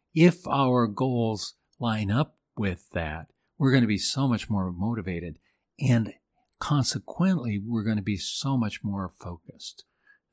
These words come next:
The motivation, the focus that are a result of clear, meaningful goals is going to make all the difference in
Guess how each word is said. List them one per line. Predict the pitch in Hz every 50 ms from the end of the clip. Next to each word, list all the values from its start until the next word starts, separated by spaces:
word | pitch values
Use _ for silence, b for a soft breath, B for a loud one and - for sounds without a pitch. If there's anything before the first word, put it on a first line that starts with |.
| _ 247
The | 143 107 117 110 101 104 107 98 85 92 - - - - _ _ _ _ _ _ _
motivation, | - 127 127 131 120 107 98 110 104 104 95 - - 107 101 95
the | 92
focus | - - - 117 107 - - 107 98 92 - - - _ _ _ _ _ _ -
that | 127 113 110
are | 110 104 104 113 - - _ - 151
a | 117
result | 101 98 101 101 95 87 90 113 120 120 117 110 101 - -
of | - 110 101 101 101 98 92 - - - _ _ _ _ _ _ _ _ _ _ _ _ _ _
clear, | - - - - 156 131 123 117 113 110 107 104 98 95 95 101 - -
meaningful | 120 113 113 120 131 127 123 117 110 101 - - 101 95
goals | 92 - 107 107 110 110 101 90 92 95 95 - - - - _ _ _
is | 127 117 113 110 107 104 92 -
going | - - 131 123 117 110 107 101
to | - - 117
make | 104 98 98 - -
all | - - 156 165 175 175 160 147
the | 120 113 104
difference | 92 117 113 107 - - 98 90 87 - - - - _ _ _ _ _ _ _ _
in | 123 113 110 110 107 101 98 95 92 90